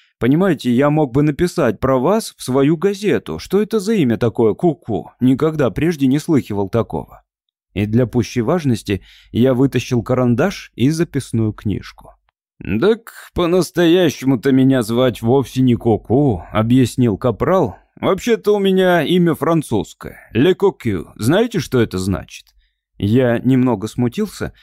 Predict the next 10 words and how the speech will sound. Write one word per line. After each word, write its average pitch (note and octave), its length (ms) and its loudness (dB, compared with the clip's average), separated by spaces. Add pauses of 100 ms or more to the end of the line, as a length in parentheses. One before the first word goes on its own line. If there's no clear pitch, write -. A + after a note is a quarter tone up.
(380)
«Ну, B2 540 2
если B2 480 -2
не C3 120 2
ошибаюсь, C3 580 0
так B2+ 200 -2
называют B2+ 500 0
человека, B2+ 560 0
которому C3+ 640 0
изменила B2+ 480 2
жена», D3+ 460 -2